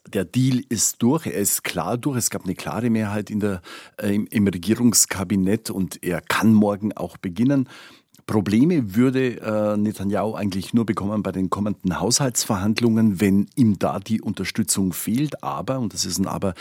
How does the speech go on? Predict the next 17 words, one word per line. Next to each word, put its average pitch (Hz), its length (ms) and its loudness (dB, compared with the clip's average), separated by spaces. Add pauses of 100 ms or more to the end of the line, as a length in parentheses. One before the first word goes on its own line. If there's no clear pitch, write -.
(140)
in 95 140 2
Großbuchstaben, - 1080 2 (240)
für - 180 2
den 120 280 2
Fall 117 400 -2
hat 120 180 -4
ja 80 240 2 (400)
die 110 80 6
Opposition 98 800 0
mit 98 160 0
Oppositionsführer 92 720 -2
Yair 92 340 0
Lapid 95 540 -4
angekündigt, 110 720 2
dass - 240 2
sie, 113 180 2 (380)
wenn 107 480 4